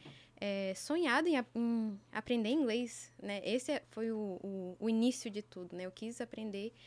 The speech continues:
inglês pra entender a música que eu gostava, né, da Disney na época. Então, se a Aline daquela época não tivesse fe-, não tivesse tido esse sonho, a Aline de hoje, de vinte e cinco, não estaria aqui,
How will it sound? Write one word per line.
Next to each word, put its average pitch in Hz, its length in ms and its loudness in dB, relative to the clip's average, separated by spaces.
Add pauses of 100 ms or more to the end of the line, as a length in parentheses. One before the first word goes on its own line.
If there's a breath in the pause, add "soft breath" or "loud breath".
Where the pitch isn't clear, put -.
(280 loud breath)
inglês 233 480 2
pra - 120 -4
entender 226 800 -2
a 214 100 -2
música 220 400 0
que - 80 -4
eu 226 80 -2
gostava, 214 640 -6
né, 196 460 -8
da 190 200 -4
Disney 190 420 -6
na 175 160 -8
época. 170 520 -10 (360 loud breath)
Então, 214 220 0
se 226 100 -2
a 285 60 8
Aline 277 320 6
daquela 277 320 0
época 226 180 -4
não 220 120 -2
tivesse 226 380 -6
fe-, - 180 -14
não 208 120 -4
tivesse 214 380 -4
tido 226 420 -2 (560 loud breath)
esse 196 260 -4
sonho, 220 680 2 (760)
a 220 100 2
Aline 233 300 4
de 220 200 -2
hoje, 226 280 2
de 220 140 -2
vinte 220 180 -2
e - 40 -10
cinco, 220 280 -6
não 226 100 -2
estaria 233 340 -2
aqui, 233 400 -2